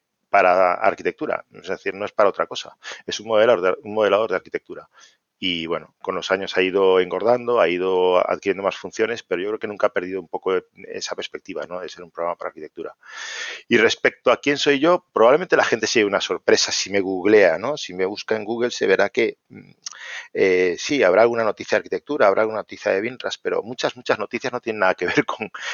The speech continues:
ni con arquitectura, ni con, ni con construcción, ni con tecnología, ni con bim, sino con, con una faceta de la que yo estoy particularmente orgulloso y que, que es la de, la de voluntariado, ¿no? Me to-, me ha tocado presidir,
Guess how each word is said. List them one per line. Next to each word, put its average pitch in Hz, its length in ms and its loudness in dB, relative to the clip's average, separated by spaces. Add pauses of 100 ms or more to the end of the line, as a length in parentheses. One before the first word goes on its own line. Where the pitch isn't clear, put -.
(120)
ni 107 80 -6
con 104 160 0
arquitectura, 92 480 -2
ni 104 140 -8
con, 85 440 -4 (160)
ni 95 120 -10
con 87 260 -8
construcción, 117 720 -2
ni 113 80 -8
con 82 240 -6
tecnología, 82 560 -4
ni 62 80 -8
con 85 220 -6
bim, 98 180 -10
sino 82 260 -10
con, 85 260 -14 (420)
con 101 180 -2
una 123 240 0
faceta 113 640 2
de 101 120 4
la 95 120 6
que 90 260 -2
yo 101 120 2
estoy 113 480 -8 (320)
particularmente 104 600 -2
orgulloso 101 480 -4
y 95 100 -8
que, - 400 -6
que - 100 -2
es 90 120 -4
la 104 100 4
de, - 280 0 (440)
la 98 100 6
de 101 80 8
voluntariado, 92 680 2
¿no? 104 180 -6
Me 85 120 -6
to-, - 180 -4
me 90 100 -2
ha 92 60 2
tocado 104 320 2
presidir, 95 420 -6